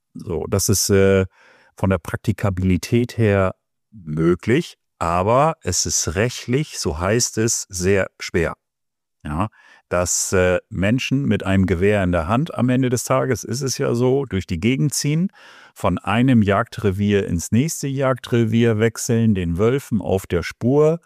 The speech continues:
Da werden auch Befindlichkeiten ausgelöst hier und da. Und, äh, man hat sich bisher darauf geeinigt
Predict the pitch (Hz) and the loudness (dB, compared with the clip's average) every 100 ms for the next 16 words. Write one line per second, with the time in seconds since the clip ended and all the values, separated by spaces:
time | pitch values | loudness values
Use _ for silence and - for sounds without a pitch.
0 | - - - _ _ 98 98 110 113 - | -16 -20 -20 _ _ 0 2 4 4 2
1 | 156 - 156 - 165 117 101 - 98 92 | 0 0 -2 -2 -2 -2 -4 0 0 0
2 | 90 87 87 - 87 82 90 - - 87 | -2 -2 -2 -2 0 0 0 -2 -2 0
3 | 82 80 80 80 107 - _ - 95 95 | 0 0 0 0 0 -2 _ -2 2 4
4 | 98 107 95 101 95 101 113 107 - 127 | 2 4 2 4 4 4 2 -2 0 0
5 | 127 113 101 101 - 90 - 113 131 143 | 2 2 2 0 0 -4 -2 2 4 2
6 | 139 - - | -2 -8 -14